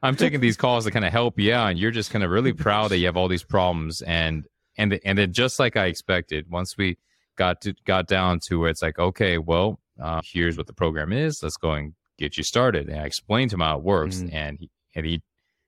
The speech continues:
Speaker 1: he's like, "Yes, yes, yeah, I, I've heard about that." "Okay, so yeah, so you know all this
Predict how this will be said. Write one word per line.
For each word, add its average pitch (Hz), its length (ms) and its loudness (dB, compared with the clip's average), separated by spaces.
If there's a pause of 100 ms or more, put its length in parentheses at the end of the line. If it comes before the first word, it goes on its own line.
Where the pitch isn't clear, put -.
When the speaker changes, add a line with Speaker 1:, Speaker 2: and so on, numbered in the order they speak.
Speaker 1:
he's 95 180 -2
like, 80 140 0
"Yes, 87 340 0
yes, 78 300 0
yeah, 78 400 -2
I, 82 60 -2
I've 80 80 -6
heard 90 180 0
about 73 300 -4
that." 73 200 -8 (920)
"Okay, 92 600 0
so 90 320 0
yeah, 82 200 0
so 85 140 -4
you 82 200 0
know 107 220 4
all 80 160 2
this 85 260 0